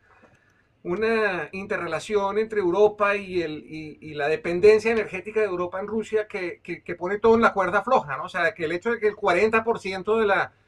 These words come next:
del gas y una parte importante del petróleo de Europa venga de Rusia,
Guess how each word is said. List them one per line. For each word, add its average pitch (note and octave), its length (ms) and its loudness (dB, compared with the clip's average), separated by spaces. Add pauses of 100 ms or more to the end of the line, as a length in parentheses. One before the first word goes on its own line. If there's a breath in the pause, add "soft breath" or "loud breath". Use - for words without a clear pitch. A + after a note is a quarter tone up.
del F3 280 0
gas G#3 420 8
y F#3+ 40 -12
una G3+ 180 -2
parte G3+ 200 -2
importante F#3 640 -2
del G3+ 220 0
petróleo G#3 560 4
de G#3+ 60 10
Europa F#3 420 2
venga G3+ 460 0
de F3+ 160 -4
Rusia, G#3+ 580 0